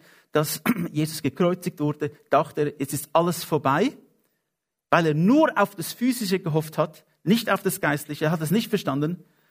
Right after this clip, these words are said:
Er dachte, war alles vorbei und er ist derjenige, der Christus verraten hatte und er hatte sich selbst, äh, erhängt. <clears throat>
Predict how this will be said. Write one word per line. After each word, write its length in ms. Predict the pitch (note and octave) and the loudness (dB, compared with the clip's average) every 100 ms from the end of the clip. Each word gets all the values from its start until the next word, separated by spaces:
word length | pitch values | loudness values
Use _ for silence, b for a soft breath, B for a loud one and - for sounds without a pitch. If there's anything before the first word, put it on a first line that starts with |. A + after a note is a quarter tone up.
| b - | b -2
Er 100 | D3 | 0
dachte, 280 | E3+ E3+ | 2 0
war 160 | D#3 D#3 | -2 0
alles 220 | D#3+ F3 | 0 0
vorbei 340 | - D3 C#3+ D#3 | -2 0 0 0
und 300 | D#3+ D3+ D#3 | -4 -2 0
er 180 | F#3+ | 0
ist 220 | E3 - D#3+ | 0 -4 -4
derjenige, 360 | E3 D#3+ D#3 - - | -2 -4 -6 -6 -4
der 160 | C#3+ | -4
Christus 380 | - F3+ - - | -2 -2 -2 -8
verraten 480 | E3+ C#3 D3+ D#3 C#3+ | -4 0 0 0 -4
hatte 240 | C3+ C#3+ b b b b - | -2 -6 b b b b -4
und 120 | D3+ | 0
er 60 | D3 | 0
hatte 220 | D3+ C#3 | -2 -4
sich 180 | D3 - | -6 -2
selbst, 400 | B2 C#3 - D3+ | -2 -2 -8 -6
äh, 180 | C3 - - | -6 -8 -12
erhängt. 600 | C#3 - G#2 G#2+ - - _ - | -6 -2 -2 -4 -12 -20 _ -2
<clears throat> 400 | C4+ F3 A#2 | 0 0 -4